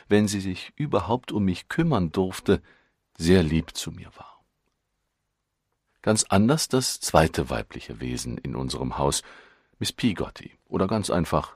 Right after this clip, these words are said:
Peggotty, wie ich sie nenne. Meine erste Erinnerung an sie ist die an ihren Zeigefinger, der vom ständigen Nähen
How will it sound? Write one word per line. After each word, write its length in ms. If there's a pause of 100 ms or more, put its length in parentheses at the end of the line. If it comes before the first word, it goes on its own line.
Peggotty, 540
wie 60
ich 120
sie 140
nenne. 240 (840)
Meine 280 (100)
erste 400
Erinnerung 680
an 220
sie 260 (460)
ist 220
die 120
an 120
ihren 300
Zeigefinger, 920 (280)
der 120
vom 260
ständigen 600
Nähen 440